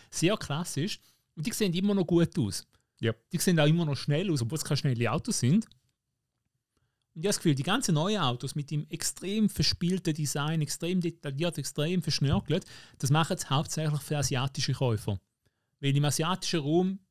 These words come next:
Speaker 1: die Asiaten anscheinend, die sind recht detailfixiert und die, äh, schätzen das wie mehr. Wegen dem sehen alle Autos heute so scheiße aus.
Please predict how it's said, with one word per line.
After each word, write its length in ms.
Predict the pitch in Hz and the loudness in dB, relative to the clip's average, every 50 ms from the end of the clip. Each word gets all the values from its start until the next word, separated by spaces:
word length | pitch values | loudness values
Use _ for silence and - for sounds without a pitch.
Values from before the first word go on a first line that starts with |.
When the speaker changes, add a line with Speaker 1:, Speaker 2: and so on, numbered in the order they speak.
| _ _ | _ _
Speaker 1:
die 40 | 147 | -4
Asiaten 360 | 135 - 156 170 190 185 - | -2 0 2 2 0 0 0
anscheinend, 420 | 160 160 151 - 151 131 - _ | 0 0 0 0 -2 -2 -4 _
die 60 | - 160 | -12 -4
sind 180 | - 156 135 127 | -2 -2 0 0
recht 240 | 135 151 156 - - | -2 -4 -4 -4 -4
detailfixiert 1080 | 151 156 - _ 165 156 170 165 127 - 160 - 135 - 151 156 175 202 - - - - _ _ _ _ _ _ - | -4 -4 -2 _ -4 -2 0 0 0 -2 0 0 0 0 2 0 -2 -2 -4 -8 -16 -20 _ _ _ _ _ _ -10
und 180 | - 156 139 - | -8 -8 -6 -4
die, 140 | 151 151 160 170 | 0 2 2 2
äh, 220 | 175 165 165 160 | 2 2 2 0
schätzen 400 | 156 - 147 131 151 - - - - | 0 0 -2 -2 -2 -4 -8 -8 -4
das 220 | - 139 - - 131 | -4 -4 -4 -4 -4
wie 200 | 131 143 147 151 | -4 -2 -2 0
mehr. 300 | 139 147 151 131 110 104 - - - - _ _ | -2 -2 -2 -2 -4 -4 -6 -14 -20 -20 _ _
Wegen 160 | 151 135 - | -8 -6 -4
dem 120 | 208 233 | -4 -4
sehen 200 | - - 233 185 | -2 -2 -4 -4
alle 280 | - 160 175 175 160 143 | -4 -4 -2 0 0 0
Autos 320 | 170 185 - 196 - - | 0 0 -2 -4 -6 -6
heute 140 | - 185 - | -6 -6 -4
so 100 | - 170 | -4 -2
scheiße 540 | 151 - - 147 156 190 214 - - - 247 | 0 0 0 -2 -2 -4 -4 -4 -4 -4 -2
aus. 300 | 214 156 104 - - - | -2 -2 -2 -4 -6 -10